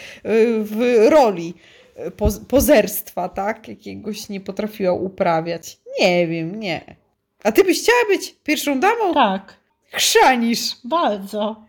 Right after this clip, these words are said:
Speaker 1: Dlaczego?
Speaker 2: No bo bym mogła w kapeluszu chodzić.
Speaker 1: Toż i tak możesz chodzić w kapeluszu, ja ci kupię.
Speaker 2: No ale będą patrzeć, jak ja idę z rondem na głowie, no daj spokój, ja tak to bym miała wytłumaczenie.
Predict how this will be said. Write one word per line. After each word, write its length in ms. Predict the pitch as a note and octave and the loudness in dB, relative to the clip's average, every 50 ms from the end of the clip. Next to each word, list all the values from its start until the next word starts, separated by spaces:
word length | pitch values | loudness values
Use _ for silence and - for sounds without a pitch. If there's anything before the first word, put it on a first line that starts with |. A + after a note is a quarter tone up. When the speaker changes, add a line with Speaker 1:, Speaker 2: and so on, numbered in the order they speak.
| _ _ _ | _ _ _
Speaker 1:
Dlaczego? 880 | G4 G#4+ C#5 C5+ - - - B4+ D#4 C#4 A#3 G#3+ G#3+ G3+ G3 - - _ _ _ _ _ _ | 2 4 4 4 2 2 4 4 4 4 2 2 0 0 0 -2 -10 _ _ _ _ _ _
Speaker 2:
No 120 | G#3+ A3 G#3+ | -8 -6 -4
bo 140 | A3+ C#4 C#4+ | -2 -4 -4
bym 140 | E4+ F4+ F#4+ | -4 -4 -2
mogła 260 | D#4+ B3 G#3 A#3 C4+ | -4 -2 -2 -2 -4
w 60 | C4 | -4
kapeluszu 600 | - - E4 - B4 B4 G#4 C#4+ A3+ - - G3 | -4 -8 -4 -2 -2 0 0 0 -2 -2 -6 -6
chodzić. 560 | - - G3 F#3+ F3+ F#3+ F#3 - - - - _ _ _ _ _ _ _ _ _ _ _ - | -6 -4 -6 -6 -6 -8 -14 -16 -18 -20 -20 _ _ _ _ _ _ _ _ _ _ _ -4
Speaker 1:
Toż 140 | G4 G4+ | -2 -2
i 60 | D5 C#5 - - C#5 G#4+ | -2 -2 0 0 0 0
tak 100 | F#4+ C#4 | 2 2
możesz 320 | C#4+ B3 G3+ A#3+ A3+ - | 2 2 2 0 -2 0
chodzić 380 | - C4 D4 D4 C#4+ - - - | 2 4 4 4 2 0 -4 -2
w 20 | |
kapeluszu, 460 | - D#4+ - - D#4 C#4 D4 C#4+ C#4+ D4+ | -2 -2 0 0 0 0 0 0 0 0
ja 120 | F4+ F#4 | 0 0
ci 160 | F#4+ - - | -2 -4 -10
kupię. 500 | - - E4+ C#4+ F#3+ - - G#3+ G#3+ F#3 - - - - _ - | -6 -4 -2 -2 -2 -2 0 0 0 0 -2 -6 -16 -20 _ -2
Speaker 2:
No 80 | D#4+ F#4+ | 0 2
ale 400 | G#4 A4 A4 A4 - - F#4 F4 | 2 2 0 -2 -6 -12 -6 -4
będą 300 | G4+ G#4 G4+ E4 D#4 D4+ | -4 -2 0 -2 -2 0
patrzeć, 420 | D#4+ D#4+ F4+ F4 - F4 E4 - | 2 0 0 0 0 -4 -2 -2
jak 180 | D4 C#4 C#4 - | -2 -2 0 0
ja 100 | B3+ B3 | 0 0
idę 300 | B3+ D4 C#4 C4+ C#4 C4 | 2 0 2 0 0 0
z 60 | C4+ | 2
rondem 480 | B3 A#3+ B3 C#4+ D4+ C#4+ C4 B3+ B3+ B3 | 2 2 2 2 0 0 0 -2 -2 -2
na 120 | A#3+ A#3+ | -2 -4
głowie, 380 | A#3+ - C4+ D4 C#4+ A#3 C#4+ C4+ | -4 -2 0 0 2 2 0 0
no 140 | C4 C4 | 0 -2
daj 160 | B3+ B3+ C4 C4 | -2 -2 -2 -2
spokój, 400 | - - G#3+ G#3+ G#3+ G#3+ G3+ G3 | -2 -4 -4 -4 -4 -4 -4 -4
ja 80 | G3 | -4
tak 200 | F#3+ G#3 G3+ - | -4 -6 -8 -6
to 100 | - A3+ | -6 -4
bym 180 | A3 B3 B3 B3 | -2 0 0 0
miała 240 | A3+ G3 F#3 F#3+ G#3 | 0 0 0 0 0
wytłumaczenie. 760 | G#3+ A3 - B3+ C4 D4 E4+ - - B4 A4 D#4 A3 G3 | -2 -2 -2 -2 -2 -2 -2 -2 -2 0 2 2 2 0